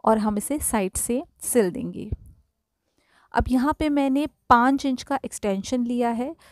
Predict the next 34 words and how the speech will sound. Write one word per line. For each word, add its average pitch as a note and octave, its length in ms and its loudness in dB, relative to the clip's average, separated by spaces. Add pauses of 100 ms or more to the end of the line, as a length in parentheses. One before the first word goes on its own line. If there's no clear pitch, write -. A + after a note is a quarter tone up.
(260)
इस, B3 140 -2
लेकिन C4 400 0
उसके C#4 340 -2
लिए C4+ 160 0
पट्टी B3+ 360 -2
मैंने B3+ 220 2
करीबन A#3+ 680 0 (140)
सात G#3+ 440 0
इंच A#3+ 240 0
की B3 220 -6
ली A3+ 240 -2
है, C4 160 0
ताकि A#3+ 460 -4
बेल्ट G#3+ 440 -2 (320)
के B3 140 -2
लिए A#3 140 -4
आपको A#3 240 0
इलास्टिक G#3 500 -2
डालने A3 300 0
के A#3+ 180 -4
लिए A#3+ 200 0
भी A#3+ 260 -4
जगह A3 320 -2
मिले। G#3+ 320 -4 (440)
तो C4 80 4
हमने B3 360 0
इसे C#4+ 240 -2
राउंड A#3+ 600 0
में C4+ 100 0
बड़ी A3+ 200 -2
सी B3 140 -4
पट्टी - 300 0
निकाल G#3 400 0
कर C4+ 220 -8